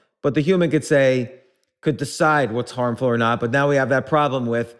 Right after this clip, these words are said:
censorship on all those social media platforms when the humans are deciding what to, what to put into the A I that's considered harmful. But if the A I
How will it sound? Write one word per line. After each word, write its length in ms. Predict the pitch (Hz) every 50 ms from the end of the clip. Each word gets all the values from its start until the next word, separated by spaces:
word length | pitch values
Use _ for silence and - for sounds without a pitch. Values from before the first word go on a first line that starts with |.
| _ _ _
censorship 720 | - - 190 185 170 - 143 123 - 120 104 95 - - -
on 140 | - 117 117
all 140 | 117 117 120
those 220 | 110 117 113 107 -
social 280 | 127 117 107 - 120
media 260 | 113 113 110 110 113
platforms 480 | 107 - 120 107 104 - 113 107 101 98
when 120 | 117 120
the 60 | 117 117
humans 340 | - 151 156 147 143 131 110
are 60 | 123
deciding 560 | 104 117 - 131 113 113 110 113 113 107 101 - - _ _ _ _ _ _ _ _ _
what 640 | - 98 110 - - 123 110 95 120 127 123 -
to, 100 | - 117 - _
what 220 | - 117 131 131 -
to 60 | -
put 200 | - - 143 127
into 160 | 127 123 120
the 120 | 113 123 113
A 180 | 120 123 120
I 360 | 120 120 117 113 113 110 113
that's 320 | - - 117 113 110 - -
considered 400 | - 117 - - 123 117 110 110
harmful. 500 | - 120 117 110 104 - 104 87 87 - - - _ _ _ _ _ -
But 320 | 151 147 147 - - - -
if 180 | - 143 139 -
the 180 | 156 151 -
A 220 | - 175 196 196 202
I 260 | 208 208 202 196